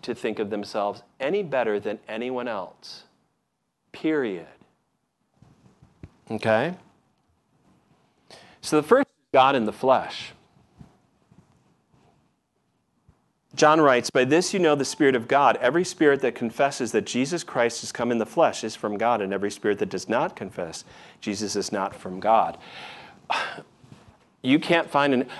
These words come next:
I mean, this is what's so amazing about Christianity. It is out of the blue, and it's shocking enough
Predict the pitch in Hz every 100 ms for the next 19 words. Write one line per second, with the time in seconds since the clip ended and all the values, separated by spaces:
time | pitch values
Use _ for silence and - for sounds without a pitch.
0 | - 135 139 156 156 151 135 - - 139
1 | 135 135 127 131 131 120 110 - 117 -
2 | 107 110 107 104 101 104 101 127 123 151
3 | 135 127 123 117 113 - 151 156 175 185
4 | 160 139 123 -